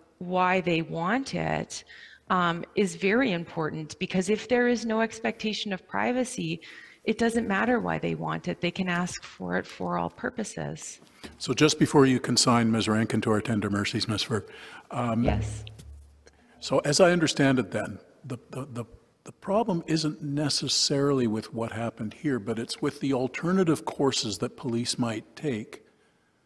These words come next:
Speaker 2: having received the I P address. And, and I want to suggest that perhaps the answer to that is not to require a warrant for an I P address, but to require a warrant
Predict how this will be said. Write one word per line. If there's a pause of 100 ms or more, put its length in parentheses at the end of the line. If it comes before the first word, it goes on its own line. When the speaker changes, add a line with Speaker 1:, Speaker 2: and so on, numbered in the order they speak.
(240)
Speaker 2:
having (560)
received
the
I
P
address. (1500)
And, (320)
and
I
want
to
suggest
that
perhaps
the
answer
to
that
is
not
to
require (340)
a
warrant
for
an
I
P
address, (2000)
but
to
require
a
warrant